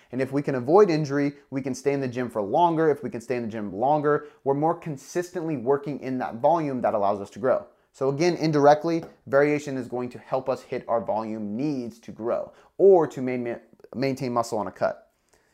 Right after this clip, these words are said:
The last one, which I would arguably say isn't backed by studies, but it is the most important thing, especially in,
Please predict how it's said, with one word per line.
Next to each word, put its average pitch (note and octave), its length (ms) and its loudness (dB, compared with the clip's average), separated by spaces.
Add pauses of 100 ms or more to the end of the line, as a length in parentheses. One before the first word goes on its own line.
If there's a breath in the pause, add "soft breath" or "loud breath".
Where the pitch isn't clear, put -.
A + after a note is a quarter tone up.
(240)
The D3+ 80 2
last G#3 340 6
one, E3+ 260 2
which C#3+ 180 0
I D#3+ 120 8
would E3+ 100 4
arguably C#3 400 2
say B2+ 300 4 (160 loud breath)
isn't D#3+ 260 2
backed C#3 220 6
by C3 100 4
studies, B2 340 0
but C3 320 6
it B2+ 160 -6
is B2+ 200 -4
the A#2+ 80 -4
most B2 260 2
important A#2 340 -2
thing, A2+ 140 -6
especially B2+ 400 -2
in, A#2 180 -6